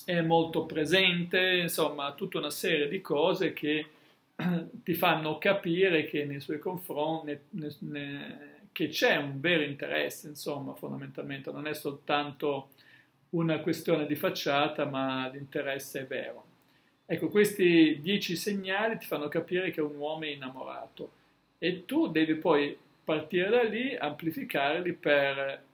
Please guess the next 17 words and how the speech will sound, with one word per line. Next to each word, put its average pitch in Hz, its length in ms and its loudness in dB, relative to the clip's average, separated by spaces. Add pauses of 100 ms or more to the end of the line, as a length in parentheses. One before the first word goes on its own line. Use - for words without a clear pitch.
(180)
ottenere, 170 760 2
diciamo, 135 1400 -6 (180)
ancora 147 400 -2
di 131 100 -6
più, - 340 -2 (160)
se - 200 -2
vuoi 135 400 2
ottenere 135 520 -10
ancora 139 280 -10
di - 120 -14
più. - 120 -20 (520)
Bene, 170 540 8
per 233 200 10
questo 185 260 2
video 165 220 4
è 165 80 -4
tutto, 247 760 4